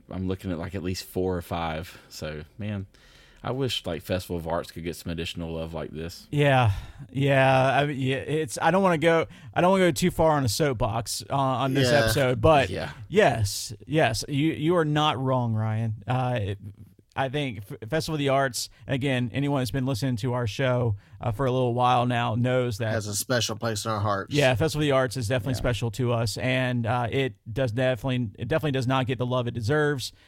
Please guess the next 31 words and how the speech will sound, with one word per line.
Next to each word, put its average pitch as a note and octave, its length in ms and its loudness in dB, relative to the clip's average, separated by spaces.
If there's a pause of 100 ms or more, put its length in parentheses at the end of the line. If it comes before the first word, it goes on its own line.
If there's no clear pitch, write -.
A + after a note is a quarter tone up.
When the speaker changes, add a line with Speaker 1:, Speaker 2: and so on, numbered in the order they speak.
(140)
Speaker 2:
It F#3 160 0
is A3 240 8
a, G#3 240 2
to - 140 -6
be G3 100 -2
fair, F3+ 340 0
it's D3+ 240 0
a D#3+ 60 0
newer D3+ 460 0
festival. A#2 640 -2
It's A2+ 100 -6
the C3+ 140 -2
newest D3 500 2
festival A#2 440 -4
out A#2+ 160 -2
of G#2+ 60 0
all C3+ 320 2
of A2+ 100 -2
them. G#2 300 0 (400)
Uh, B2+ 220 2
so C#3+ 500 4
Speaker 1:
Best. - 460 -10 (420)
Speaker 2:
hope, F#3+ 240 -2 (120)
<laughs> - 100 -20
hey, A#2+ 880 0 (480)
Speaker 3:
<laughs> - 480 -6
Speaker 2:
you're C3 160 -2
not C3 260 2
wrong C3+ 400 0
either. B2+ 400 -2 (260)
But - 600 4